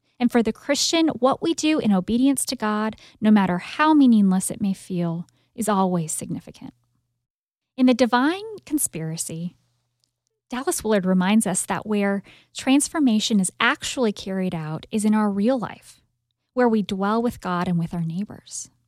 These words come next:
He says, "First, we must accept the circumstances we constantly find ourselves in as a place of God's kingdom and blessing. God has yet to bless anyone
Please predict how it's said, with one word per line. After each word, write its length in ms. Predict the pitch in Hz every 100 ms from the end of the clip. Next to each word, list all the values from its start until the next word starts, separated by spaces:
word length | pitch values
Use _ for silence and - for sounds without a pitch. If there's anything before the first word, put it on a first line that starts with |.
| -
He 100 | -
says, 260 | 240 240 - - _ _ _ _ -
"First, 400 | 330 403 - -
we 100 | 277
must 560 | 254 214 214 - - _
accept 800 | 233 - - - 285 320 - -
the 80 | -
circumstances 840 | - 226 208 196 - 180 180 180
we 80 | 202
constantly 720 | - - 262 285 - - 233
find 340 | - 196 190
ourselves 480 | 180 170 - 165 175 -
in 340 | 185 160 165 -
as 140 | 220 233
a 60 |
place 380 | 233 247 277 -
of 120 | 269
God's 300 | - 196 190
kingdom 500 | - - 349 190 151
and 140 | - 208
blessing. 480 | - 302 - - - _ _ _ _ _ _ _ _ _ _
God 280 | 240 254 320
has 260 | 285 247 -
yet 220 | 214 -
to 100 | 220
bless 300 | 196 180 - 220
anyone 380 | 214 180 -